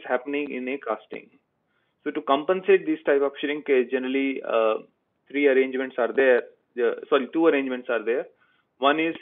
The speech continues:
looking at an oversized pattern, and second most important one is to provide an adequate riser, which will basically,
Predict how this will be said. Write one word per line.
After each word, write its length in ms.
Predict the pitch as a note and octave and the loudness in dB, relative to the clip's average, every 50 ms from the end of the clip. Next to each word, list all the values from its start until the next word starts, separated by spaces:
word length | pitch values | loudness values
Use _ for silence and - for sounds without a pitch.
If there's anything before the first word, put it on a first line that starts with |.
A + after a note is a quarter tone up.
| - - | -12 -6
looking 400 | D3 D3 C#3 C#3+ D#3 D#3 D3+ C#3 | -6 -4 -4 -4 -4 -2 0 0
at 260 | C3 C3 B2+ - - | 0 0 0 -2 -6
an 180 | - B2 B2 - | -8 -8 -8 -6
oversized 680 | - A#2+ B2 B2+ C3 B2+ - - A#2+ A#2 B2 B2 - _ - | -4 -2 -2 -2 -4 -4 -2 -2 -2 0 -2 -4 -8 _ -2
pattern, 480 | A2 A2 A2 - C3 C3 C#3 D#3+ F3+ - _ _ _ _ _ _ _ _ _ _ _ _ _ _ | -2 -2 0 -2 -2 -4 -4 -6 -12 -18 _ _ _ _ _ _ _ _ _ _ _ _ _ _
and 240 | - - A#2+ B2 A#2+ - | -10 -10 -10 -10 -8 -2
second 360 | - D3+ D3 - F3+ F3 E3+ D#3+ | 0 0 0 0 -2 -6 -6 -4
most 240 | D#3 D3 D3+ D3 - | -2 -2 -2 -2 -4
important 440 | D#3+ D3+ C3+ C#3+ C3+ C3 C#3 C3+ C3+ | -8 -4 -2 -2 -2 -2 -4 -6 -6
one 200 | C3+ C3+ C#3 C#3+ | -6 -6 -8 -10
is 240 | - - B2+ B2 B2 _ _ | -10 -10 -10 -10 -10 _ _
to 80 | - B2+ | -20 -14
provide 480 | - - B2+ A#2+ A#2+ A#2+ B2+ C#3 C3+ | -6 -4 0 2 2 4 4 2 2
an 160 | C3+ C3+ - - | 0 -2 -4 -6
adequate 560 | - A#2 A#2+ C3 D3 D3 - D3 D3 D3 - - - B2 | -6 -6 -4 -6 -6 -4 -4 -4 -4 -4 -4 -8 -4 0
riser, 420 | A2+ A2 A#2 B2 B2 B2+ C3 A2+ G2 - - _ _ _ _ _ _ _ _ _ | 2 2 2 2 2 2 2 2 0 -2 -10 _ _ _ _ _ _ _ _ _
which 160 | B2+ C3+ - - | -10 -10 -4 0
will 160 | E3 E3 E3 D#3 | 0 0 0 0
basically, 760 | C3 C#3+ C#3 C#3 E3 E3 - E3+ E3+ E3 F3 F3 D#3+ - _ | -2 -2 -2 -2 -6 -10 -6 -2 0 0 0 0 -4 -8 _